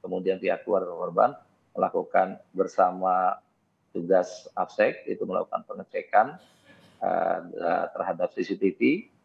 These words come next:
dan, eh, memang pihak keluarga korban, eh,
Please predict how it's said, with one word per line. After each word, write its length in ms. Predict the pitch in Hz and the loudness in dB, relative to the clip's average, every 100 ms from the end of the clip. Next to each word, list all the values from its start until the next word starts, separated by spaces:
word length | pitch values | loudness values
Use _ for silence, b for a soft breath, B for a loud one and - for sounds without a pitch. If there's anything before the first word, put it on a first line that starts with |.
| _ _ _ _ _ | _ _ _ _ _
dan, 720 | 95 92 92 92 95 98 101 - _ _ _ _ _ - | 6 6 6 4 2 -2 -10 -18 _ _ _ _ _ -2
eh, 280 | 113 101 95 | 2 2 2
memang 480 | 95 104 120 - | 2 2 0 -2
pihak 280 | 95 101 101 104 | -4 -4 -2 2
keluarga 240 | 98 92 | 2 2
korban, 360 | 92 92 104 117 123 _ _ _ - | -4 2 4 4 -2 _ _ _ 0
eh, 240 | 87 92 | 2 2